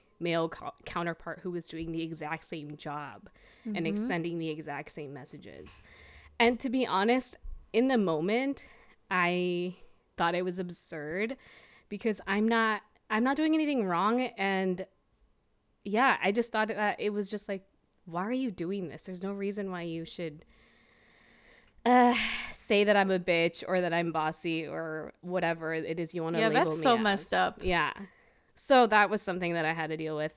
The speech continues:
Speaker 1: and that I, I eventually tried to fix, but I later realized that maybe it wasn't my leadership. Maybe it was just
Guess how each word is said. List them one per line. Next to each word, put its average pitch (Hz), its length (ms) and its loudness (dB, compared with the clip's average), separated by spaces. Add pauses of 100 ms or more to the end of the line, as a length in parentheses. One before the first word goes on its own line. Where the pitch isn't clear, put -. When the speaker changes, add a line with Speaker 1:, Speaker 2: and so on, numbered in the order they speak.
Speaker 1:
and 240 160 4
that 254 80 8
I, 254 80 6
I 196 140 4
eventually 196 500 0
tried 170 360 -4
to 175 100 -6
fix, 185 380 -4
but 151 320 -2 (500)
I 185 260 4
later 185 340 2
realized 170 560 0
that 156 360 -2 (320)
maybe 185 380 2
it - 140 -2
wasn't 165 380 -4
my 202 120 -4
leadership. 208 520 -2
Maybe 175 240 -2
it 170 80 -4
was 170 140 -6
just - 320 -8